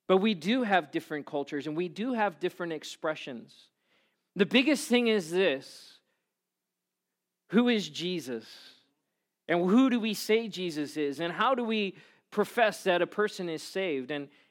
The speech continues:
and how does that person come into fellowship with God the Father? Those are the essential things. In Foursquare, our denomination, one of the things that we, we put forth is that i-, in essentials, we would have unity.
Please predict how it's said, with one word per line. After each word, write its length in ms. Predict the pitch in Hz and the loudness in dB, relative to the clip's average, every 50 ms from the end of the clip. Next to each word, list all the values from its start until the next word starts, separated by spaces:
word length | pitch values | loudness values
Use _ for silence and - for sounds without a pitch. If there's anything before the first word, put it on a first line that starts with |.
| _ | _
and 100 | - 160 | -8 -8
how 200 | 151 160 190 202 | -2 2 2 2
does 160 | 208 202 180 165 | 4 2 2 0
that 160 | 180 170 - | 0 -2 -2
person 480 | - - 185 185 - - - 156 147 - - - - | -4 -6 -6 -6 -6 -8 -10 -12 -12 -12 -16 -10 -6
come 160 | 185 180 170 | -6 -4 -4
into 180 | 156 147 - | -6 -8 -10
fellowship 640 | 139 - _ - 170 175 180 165 - - 147 135 - | -16 -14 _ -6 -4 -4 -4 -6 -6 -10 -12 -10 -10
with 100 | 147 - | -10 -6
God 220 | - 143 139 131 | -2 -2 -2 -2
the 60 | 127 | -4
Father? 380 | - - 151 151 151 143 131 - - - - _ | -6 -4 -2 -2 -2 -2 -2 -6 -10 -16 -6 _
Those 200 | - 214 247 202 240 | 6 6 6 6 6
are 80 | 233 | 4
the 100 | 196 180 | 4 4
essential 560 | 170 160 - - - 185 180 170 - 165 151 139 | 2 0 -2 -4 -4 -4 -4 -4 -4 -6 -6 -4
things. 400 | - 160 151 135 117 113 - _ - - - - _ _ _ _ _ _ - | -4 -4 -4 -4 -4 -8 -14 _ -20 -20 -20 -20 _ _ _ _ _ _ -12
In 60 | 156 | -8
Foursquare, 680 | - - 190 190 185 185 - - 185 190 185 175 165 160 | 0 4 6 6 6 4 2 2 4 6 8 8 8 8
our 140 | 156 160 | 8 6
denomination, 760 | 160 156 160 160 156 156 156 160 151 151 151 160 156 - 160 147 | 6 4 0 0 0 0 0 0 0 0 -2 -2 -4 -6 -6 -6
one 120 | 151 151 | -4 -4
of 120 | 156 147 139 | -2 -2 -4
the 100 | 143 131 | -4 -4
things 300 | - - 156 151 147 135 | -4 -6 -6 -6 -6 -4
that 280 | 156 147 139 135 135 - - - _ _ - | -2 0 0 -2 -2 -6 -14 -20 _ _ -2
we, 320 | 147 151 151 151 143 135 | 0 2 2 2 0 -2
we 180 | 139 156 160 165 | -2 -2 -2 -2
put 220 | 160 - 160 127 | 0 -2 -4 -4
forth 340 | - - 160 147 143 143 - | -4 -4 -2 -2 -2 -2 -2
is 160 | 151 139 123 127 | -4 -4 -2 0
that 300 | 143 139 139 127 - - - - _ _ _ _ - | 2 4 4 2 2 -4 -16 -20 _ _ _ _ -4
i-, 180 | 156 151 - - | -2 -2 -2 0
in 140 | - 175 180 | 0 0 2
essentials, 640 | 170 - - - 196 196 190 - - 175 156 139 143 | 0 0 -2 0 -2 -2 0 -2 -2 -2 -4 -4 -4
we 160 | 147 151 151 | -4 -4 -2
would 160 | 143 147 135 | -2 -4 -4
have 420 | 117 143 147 139 131 131 127 117 - - _ _ _ _ _ | -2 -2 0 0 0 0 -2 -4 -10 -18 _ _ _ _ _
unity. 680 | 117 123 135 139 143 135 131 123 113 113 113 113 - | -14 -8 -6 -4 -4 -4 -4 -4 -4 -6 -8 -8 -12